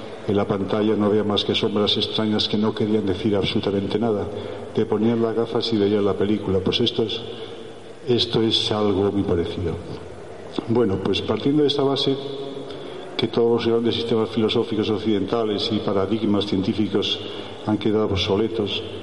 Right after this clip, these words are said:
Sin embargo, curiosamente, la filosofía india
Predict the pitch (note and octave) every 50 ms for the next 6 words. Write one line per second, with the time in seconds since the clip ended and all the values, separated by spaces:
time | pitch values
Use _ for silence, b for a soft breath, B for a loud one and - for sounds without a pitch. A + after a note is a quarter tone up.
0 | - - - - G2+ F#2 G2+ A#2 A#2+ A#2 A2+ G#2+ - A2 A2 A2+ A2 - A#2 A#2
1 | A#2 A2+ A2+ - A2 - - - - B B B B B B B B B B B
2 | B B B - - G2 G#2+ G2+ F#2+ - A2 F#2+ G#2 - G#2 F#2+ F#2 A#2 A#2+ A#2
3 | A#2 A#2+ A#2 A#2 A#2+ A2+ G#2+ A2+ A2+ A2+